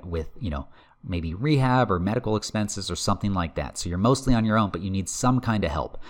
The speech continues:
Um, and that kind of depends, obviously, on, on what your health situation is. But the average cost for that facility nationwide is around four thousand three hundred per month,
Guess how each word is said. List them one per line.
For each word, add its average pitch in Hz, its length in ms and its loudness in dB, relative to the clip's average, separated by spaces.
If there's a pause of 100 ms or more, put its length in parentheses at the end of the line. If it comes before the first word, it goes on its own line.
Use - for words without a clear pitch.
(120)
Um, 85 220 -2
and 85 100 -2
that 90 140 -2
kind 92 120 -2
of 82 60 -2
depends, 78 340 -4
obviously, 76 440 -4
on, 78 120 -2
on 76 220 -4
what 73 140 -4
your 76 100 -6
health 78 140 -4
situation 71 560 -8
is. 67 180 -8 (340)
But 101 140 -2
the 117 160 0
average 135 380 2
cost 117 260 2
for 101 120 -4
that 113 280 -2
facility 98 420 -2
nationwide 85 540 -2
is 101 120 -4
around 98 280 2
four 113 220 0
thousand 98 380 0
three 101 180 0
hundred 92 260 0
per 90 160 2
month, 82 280 0